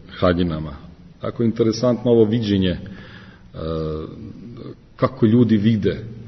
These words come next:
taj svet sa one strane. Sad radi se o anđelima, a oni ih vide kao, kao ljude i to evanđelist jasno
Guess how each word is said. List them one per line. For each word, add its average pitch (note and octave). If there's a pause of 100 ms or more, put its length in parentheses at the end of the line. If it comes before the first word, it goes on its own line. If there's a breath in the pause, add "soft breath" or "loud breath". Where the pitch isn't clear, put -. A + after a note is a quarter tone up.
(100)
taj F#2 (260)
svet G2
sa F#2
one F2
strane. D#2 (640)
Sad G#2
radi B2
se -
o G#2+
anđelima, B2
a G#2+
oni A#2
ih F#2+
vide A2
kao, G2 (440 loud breath)
kao G#2
ljude G2
i D#2
to F2+
evanđelist F2+
jasno F2+